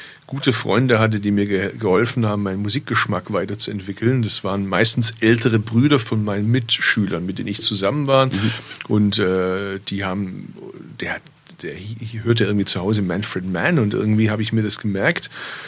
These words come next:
Speaker 1: Und dann ging ich in den Plattenladen und da gab's genau eine Platte von Manfred Mann. Watch hieß die damals.
Speaker 2: Mhm.
Speaker 1: Das war die Platte mit echt tollen Liedern. Ja, darunter auch Mighty Quinn, das Bob Dylan-Lied, äh, und, und, äh,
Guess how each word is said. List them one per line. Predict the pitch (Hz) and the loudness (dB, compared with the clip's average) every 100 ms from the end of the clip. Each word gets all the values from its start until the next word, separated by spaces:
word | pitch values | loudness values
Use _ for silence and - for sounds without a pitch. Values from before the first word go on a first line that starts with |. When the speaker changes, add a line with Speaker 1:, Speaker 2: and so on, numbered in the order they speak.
| - - _ | -16 -20 _
Speaker 1:
Und | 113 | 4
dann | 110 | 6
ging | 110 117 | 6 8
ich | 113 | 8
in | |
den | 104 92 | 6 4
Plattenladen | 98 127 151 147 151 156 156 - - - - - | 0 2 4 4 4 2 0 -2 -18 -14 -10 -2
und | |
da | 104 | 0
gab's | 95 110 | 2 2
genau | - 107 104 | 4 6 6
eine | 82 113 127 | 4 2 2
Platte | 113 104 104 98 | 0 -2 -4 -6
von | - 90 | -8 -8
Manfred | 87 - - - | -8 -10 -12 -12
Mann. | 85 87 - | -14 -14 -14
Watch | - 98 110 - | -4 -2 2 2
hieß | - 95 - | 2 -2 -2
die | 98 | -2
damals. | 85 82 67 107 | -4 -6 0 2
Speaker 2:
Mhm. | 101 | 4
Speaker 1:
Das | 113 - | 0 -6
war | 107 | -10
die | 92 | -12
Platte | - 95 113 147 139 - - - - | -6 -4 2 2 2 -6 -20 -16 -10
mit | - 127 131 | -10 -10 -12
echt | - 113 - - | -2 -2 -4 -8
tollen | - 101 95 | -2 0 2
Liedern. | 101 135 147 139 - - - - - | 2 6 6 4 -2 -12 -20 -12 -6
Ja, | 90 | -4
darunter | 95 101 92 | -2 2 2
auch | 85 | 2
Mighty | 95 90 98 | 0 -2 -4
Quinn, | - 123 139 123 | 2 4 4 2
das | 110 | -2
Bob | - 110 113 | -4 -6 0
Dylan-Lied, | 131 131 123 123 120 - | 0 2 2 4 4 2
äh, | - - - - | 0 -6 -8 -10
und, | 104 95 - | -10 -10 -12
und, | 92 - | -12 -12
äh, | - | -14